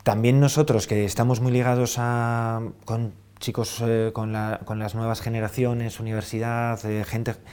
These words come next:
nos estamos sorprendiendo mil. O sea, estamos viendo que,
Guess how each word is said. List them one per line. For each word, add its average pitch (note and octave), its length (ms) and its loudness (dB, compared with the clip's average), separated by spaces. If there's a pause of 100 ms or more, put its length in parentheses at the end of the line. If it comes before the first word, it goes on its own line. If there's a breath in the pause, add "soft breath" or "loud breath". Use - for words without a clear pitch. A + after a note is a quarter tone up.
(300 loud breath)
nos G2 100 -8
estamos G#2+ 300 -4
sorprendiendo B2 760 0
mil. G#2+ 460 -6 (120)
O - 40 -14
sea, - 280 -8
estamos G#2+ 380 -4
viendo B2 320 0
que, A#2 280 -4